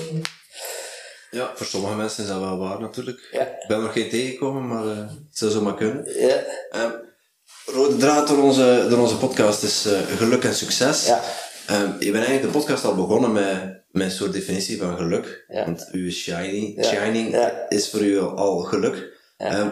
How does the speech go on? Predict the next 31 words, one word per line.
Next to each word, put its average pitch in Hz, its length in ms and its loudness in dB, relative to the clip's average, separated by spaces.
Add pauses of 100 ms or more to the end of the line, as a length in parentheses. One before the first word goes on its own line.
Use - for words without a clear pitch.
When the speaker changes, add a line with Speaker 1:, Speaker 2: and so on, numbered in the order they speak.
(160)
Speaker 1:
maar 113 340 0
heb 113 120 -2
je 123 60 4
daar 113 240 4
concreet 120 420 0
voor 127 120 -2
onze 113 140 0
luisteraars 110 420 2
een, 101 160 -4
een, - 120 -2
een 95 120 -2
definitie 107 520 -2
van? 170 440 -6 (140)
Van 113 140 2
wat, 101 220 0
wat 95 280 -4
voor 98 120 -2
jou 101 260 0
geluk 104 280 -2
betekent? 135 600 -4 (360)
Speaker 2:
Voor, 110 280 -4
voor 113 80 0
mij 139 180 2
betekent 139 540 0
geluk 143 320 2
in 110 340 4
die 110 580 2 (840)
playfulness, 127 600 2
speelsheid. - 440 2 (1080)
Heel 127 160 6
belangrijk. 95 280 0